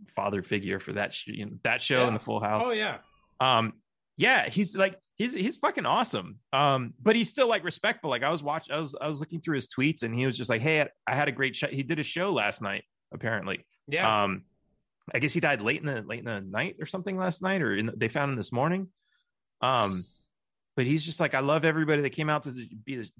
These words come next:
Speaker 1: you know, to do the show." I think his show is called the No Negativity Tour or something like that. Um, you know, really, really fucking awesome guy, even though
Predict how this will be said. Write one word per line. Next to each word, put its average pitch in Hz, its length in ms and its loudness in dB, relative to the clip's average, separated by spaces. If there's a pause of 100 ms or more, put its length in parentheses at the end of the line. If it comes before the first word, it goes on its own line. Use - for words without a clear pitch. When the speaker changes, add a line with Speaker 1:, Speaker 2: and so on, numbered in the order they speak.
Speaker 1:
you 123 160 -6
know, 107 220 -8 (100)
to - 80 -8
do 110 160 0
the 101 80 0
show." 160 380 4
I - 80 -2
think 185 180 2
his 185 160 4
show 165 300 4
is 147 100 -4
called 147 300 2
the 120 80 2
No 123 260 2
Negativity 127 720 -2
Tour 151 340 0
or 143 60 -6
something 151 340 -6
like 151 180 -6
that. 165 260 2 (560)
Um, 107 320 4
you 127 120 0
know, 104 200 2
really, 147 540 4
really 202 220 2
fucking 139 300 -2
awesome 113 280 -2
guy, 151 260 4
even 120 260 -2
though 110 220 0